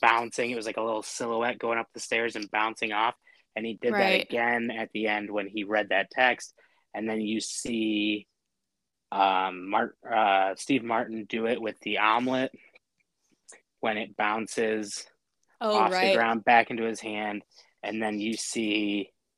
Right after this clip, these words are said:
Speaker 1: Selena Gomez holding the ring, and it, she drops it and it bounces and she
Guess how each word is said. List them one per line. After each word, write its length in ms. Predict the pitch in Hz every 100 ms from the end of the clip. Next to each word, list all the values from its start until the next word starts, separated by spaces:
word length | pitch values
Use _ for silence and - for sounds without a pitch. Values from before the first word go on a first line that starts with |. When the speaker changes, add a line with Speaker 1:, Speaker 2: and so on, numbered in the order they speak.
| _ -
Speaker 1:
Selena 360 | - 123 117
Gomez 440 | 101 120 117 113 98
holding 400 | - 113 110 110
the 100 | 107
ring, 460 | 107 107 107 107 - _ _ _ -
and 180 | 107 107
it, 140 | 107 - _ -
she 240 | - 117
drops 500 | 107 120 110 113 -
it 60 | 123
and 120 | 113
it 100 | 107
bounces 520 | 113 107 113 - 113 110
and 160 | 101
she 180 | -